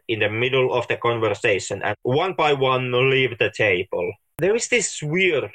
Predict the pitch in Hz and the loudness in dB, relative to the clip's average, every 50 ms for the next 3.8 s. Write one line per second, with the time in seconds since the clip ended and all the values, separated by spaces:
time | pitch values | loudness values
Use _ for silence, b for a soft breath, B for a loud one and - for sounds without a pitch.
0 | - - - - - - 113 110 110 107 - - - 107 95 - - - 104 101 | -14 -16 -16 -14 -4 -2 0 2 2 0 -2 -2 -4 -2 -2 -2 -2 -2 -2 -2
1 | 101 104 - 139 131 208 - - 123 127 127 120 107 104 101 - - 113 110 110 | -2 0 -2 0 0 0 0 2 2 2 2 2 2 0 -2 -2 -2 0 2 2
2 | 104 101 87 - - - - 117 110 101 92 - - 104 101 - 104 - - 110 | 2 0 -2 -6 -8 -4 0 2 2 2 2 0 -2 -2 -2 -2 -6 -4 0 0
3 | 104 101 95 95 - 107 98 92 85 - - 92 87 85 110 | 0 0 0 0 0 0 0 2 0 0 -2 -2 -4 -6 -12